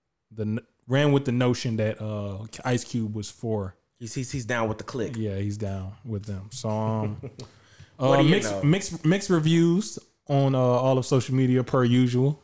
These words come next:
Speaker 2: Mm-hmm.
Speaker 1: Uh, what do y'all think about it?
Speaker 2: Um, I think it's just more deceit from the Trump campaign, uh, mixing words and, uh,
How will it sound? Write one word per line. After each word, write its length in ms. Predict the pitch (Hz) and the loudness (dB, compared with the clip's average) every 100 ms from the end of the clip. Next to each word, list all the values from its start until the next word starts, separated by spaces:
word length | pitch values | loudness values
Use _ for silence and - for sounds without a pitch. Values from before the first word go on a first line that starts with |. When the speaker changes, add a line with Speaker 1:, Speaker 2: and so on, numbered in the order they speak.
| 101 | -16
Speaker 2:
Mm-hmm. 720 | 101 101 101 - _ _ 120 | -14 -14 -14 -18 _ _ 0
Speaker 1:
Uh, 140 | 110 | 2
what 160 | 107 120 | 4 4
do 60 | 131 | 4
y'all 160 | 110 | 2
think 220 | 104 107 98 | -2 -6 -6
about 220 | 98 98 | -8 -8
it? 80 | - _ _ _ _ _ 117 | -12 _ _ _ _ _ -6
Speaker 2:
Um, 440 | 127 123 123 117 - _ _ _ - | -4 -2 -2 -6 -12 _ _ _ -12
I 80 | 117 | -8
think 220 | 151 147 | -6 -4
it's 140 | 151 | -4
just 200 | 147 143 | -6 -10
more 300 | 123 123 143 | -6 -4 -2
deceit 480 | 131 117 - 143 139 | -2 -6 -10 -12 -14
from 220 | - 127 | -16 -14
the 60 | 120 | -14
Trump 260 | - 135 - | -10 -10 -8
campaign, 640 | 135 127 131 127 127 131 - 104 | -8 -8 -6 -6 -6 -10 -10 -6
uh, 360 | 107 104 101 101 _ _ _ _ | -2 -2 -2 -6 _ _ _ _
mixing 420 | 110 139 139 131 | -6 -6 -4 -4
words 720 | 117 127 127 127 127 127 117 - | -2 0 2 0 0 -2 -6 -8
and, 260 | 110 107 | -6 -6
uh, 500 | - 104 101 101 98 | -2 0 2 0 -2